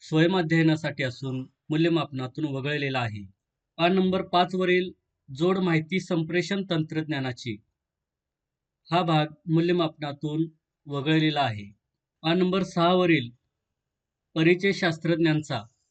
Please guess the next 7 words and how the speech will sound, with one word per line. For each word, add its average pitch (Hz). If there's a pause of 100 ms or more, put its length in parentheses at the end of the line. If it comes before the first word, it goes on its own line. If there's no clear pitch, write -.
(640)
विलार्ड 170
लिबी 165 (160)
यांच्याविषयी 165
असणारी 165
ही 160
माहिती 151 (1200)
विद्यार्थ्यांनी 156